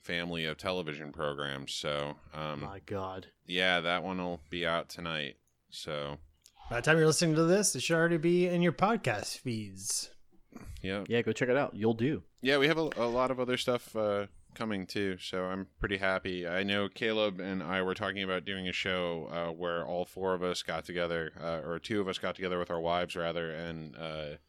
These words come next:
Speaker 1: got to watch a television program <coughs> that I have not seen, uh, episo-, I've seen episodes of, but have not watched in continuous, uh, format. So
Speaker 3: Yeah,
Speaker 1: that
Speaker 3: we'll,
Speaker 1: could
Speaker 3: uh,
Speaker 1: be
Speaker 3: we should
Speaker 1: fun.
Speaker 3: talk about this more and, uh, see if we can work something out for that weekend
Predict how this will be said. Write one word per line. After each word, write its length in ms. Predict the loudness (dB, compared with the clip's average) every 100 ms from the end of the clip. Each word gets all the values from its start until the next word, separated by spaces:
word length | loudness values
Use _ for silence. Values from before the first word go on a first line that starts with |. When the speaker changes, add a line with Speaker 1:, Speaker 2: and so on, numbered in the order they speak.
| _ -20 -20 -20 -20 -20 -20 -4
Speaker 1:
got 160 | -2 0
to 80 | 2
watch 200 | 0 0
a 60 |
television 460 | -2 -2 0 -2 0
program 540 | 2 4 4 2 0
<coughs> 40 | 0
that 260 | 0 2
I 100 | 4
have 140 | 2 2
not 220 | -2 -2
seen, 480 | -2 -2 -2 -4 -8 -14 -20 -8
uh, 380 | -2 0 0 -4 -2 -2
episo-, 340 | 0 -2 -2 0
I've 160 | 0
seen 180 | 0 -2
episodes 460 | -2 -2 0 -2 0
of, 320 | 2 2 2 -2
but 140 | -4
have 160 | -4 -2
not 200 | -4 -4
watched 360 | -4 -4 -6
in 260 | -8 -10 -16 -20 _
continuous, 640 | -12 -6 -4 -2 -2 -4 -6 -4
uh, 220 | -4 -4
format. 540 | -6 -6 -4 -6 -10
So 240 | -8 -8 -8 -14 -2
Speaker 3:
Yeah, 240 | 6 8 8
Speaker 1:
that 60 |
Speaker 3:
we'll, 260 | 8 8 8
Speaker 1:
could 60 | 8
Speaker 3:
uh, 100 | 6
Speaker 1:
be 60 |
Speaker 3:
we 60 | 6
should 120 | 6
Speaker 1:
fun. 100 | 6
Speaker 3:
talk 40 | 6
about 180 | 4
this 200 | 4 0
more 460 | 2 2 4 4 2
and, 300 | 0 -4 -6
uh, 400 | -8 -8 -10 -4
see 120 | -4
if 60 | -4
we 80 | -4
can 120 | -4
work 140 | -2
something 260 | -2 -2 0
out 240 | 0 -2
for 100 | -2
that 180 | -2 0
weekend 580 | -2 0 2 4 2